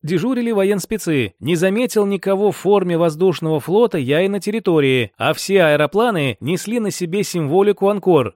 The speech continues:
Инструктор тоже оказался из наших. Лысоватый мужик в лётном комбинезоне поздоровался с Городцом, после протянул руку мне и спросил: «Опыт пилотирования есть?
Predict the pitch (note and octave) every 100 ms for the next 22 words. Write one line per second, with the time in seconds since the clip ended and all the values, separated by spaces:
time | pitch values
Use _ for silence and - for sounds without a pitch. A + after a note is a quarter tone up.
0 | _ A2+ C3+ D#3+ G3+ G#3 A#3+ G#3 F#3 D#3+
1 | D3 D3 D#3 C#3+ D3+ C#3+ D3 C3+ C3+ A#2
2 | - _ B2 D#3 F3 G#3 A#3+ G#3 G3 D#3
3 | F#3+ F3+ D#3 F#3 F3 D#3+ D#3+ D3 D3 C#3
4 | A#2+ F3 G#3+ - D#3 D3 C#3 F3 F#3+ G3+
5 | F#3 G3 F#3 D3 C3 A#2+ - C3+ F3+ -
6 | D#3 E3 E3 E3 D#3+ D#3+ D#3+ D3 C3+ C3+
7 | D#3+ G#3+ B2+ - E3 G3 D#3+ C#3+ B2 -
8 | - F3 E3 F3 - F3 F3+ F#3 F#3+ E3+
9 | E3 D#3 E3 G3+ G#3 -